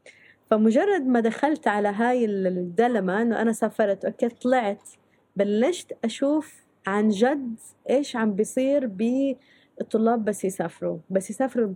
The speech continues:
بلش المنتاليتي تتغير. بلش يشوفوا الناس اللي معهم.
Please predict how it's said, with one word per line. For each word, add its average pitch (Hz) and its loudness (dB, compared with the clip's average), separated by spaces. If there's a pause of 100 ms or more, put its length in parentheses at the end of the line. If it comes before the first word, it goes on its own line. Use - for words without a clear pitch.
(120)
بلش 254 2
المنتاليتي 220 2
تتغير. 175 -2 (1120)
بلش 196 0
يشوفوا 190 -4
الناس 185 -2
اللي 170 0
معهم. 185 -4